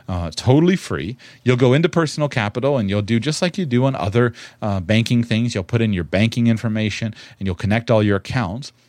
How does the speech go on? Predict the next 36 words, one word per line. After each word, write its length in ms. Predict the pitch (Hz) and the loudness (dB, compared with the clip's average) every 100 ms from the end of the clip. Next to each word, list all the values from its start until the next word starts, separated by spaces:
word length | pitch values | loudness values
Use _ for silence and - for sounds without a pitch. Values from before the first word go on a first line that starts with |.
| - | -8
And 180 | 127 127 | -4 0
then, 200 | 135 127 | 0 -2
boom, 520 | - 180 185 107 101 | 0 2 2 0 -2
Personal 400 | - 151 - 151 | -2 -2 -2 -6
Capital 460 | 131 170 170 120 110 | -4 -4 -2 -2 -2
will 80 | 107 | -2
give 180 | 123 | -2
you 80 | 120 | -2
this 160 | 110 95 | -4 -6
beautiful 480 | 90 117 170 160 156 | -4 0 0 0 -4
dashboard 600 | 165 160 - 92 73 - _ - - - | -4 -6 -8 -12 -12 -16 _ -20 -18 -2
of 160 | 123 123 | 2 4
all 220 | 131 156 | 4 4
of 80 | 135 | 0
your 160 | 147 | -4
accounts. 500 | 151 175 127 - - | -4 -6 -6 -8 -14
If 60 | - | -8
you 80 | 90 | -6
have 140 | 76 | -2
banking 340 | 104 117 131 | 0 0 -2
accounts, 400 | 127 143 139 143 | -4 -2 -2 -2
you'll 80 | 92 | -6
see 180 | - 95 | -4 -2
all 140 | 80 | -2
the 80 | 80 | -2
banking 380 | 71 127 131 131 | -2 -2 -2 -4
data. 260 | 131 131 127 - - - | -2 -2 -2 -8 -16 -8
If 100 | 107 | -2
you 80 | 98 | -2
have 80 | |
investment 460 | 87 90 131 - 139 | -2 -2 -2 -2 -4
accounts 340 | 131 135 131 | -4 -4 -4
that 80 | - | -6
you've 160 | 131 117 | -6 -4
linked 240 | 127 120 | -4 0
up, 200 | 135 - | -2 -2